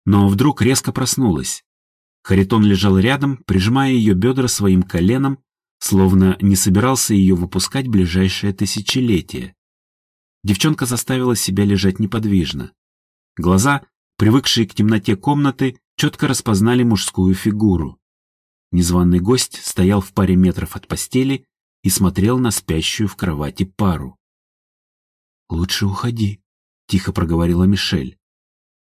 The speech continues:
Ночной гость шагнул назад в сторону двери. Его взгляд метнулся к лицу спящего глубоким сном беса и вернулся к Мишель. "Уходи!" — твердо проговорила Мишка,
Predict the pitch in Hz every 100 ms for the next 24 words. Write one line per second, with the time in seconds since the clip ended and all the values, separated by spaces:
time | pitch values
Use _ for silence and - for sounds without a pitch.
0 | _ _ 87 87 135 151 135 147 - -
1 | 123 107 120 120 113 101 117 139 - -
2 | - 104 113 113 110 123 113 82 - _
3 | _ _ _ _ - 92 117 104 127 143
4 | 127 - 127 131 101 - 107 - 113 -
5 | 113 98 - 90 85 87 95 92 82 -
6 | 95 80 71 104 131 139 127 _ _ _
7 | 98 90 85 87 85 98 98 101 - 104
8 | 73 - _ _ _ _ _ _ _ _
9 | - 98 123 117 110 151 139 95 - _
10 | _ _ _ 85 98 123 123 - 98 95
11 | 95 87 82 107 - - 139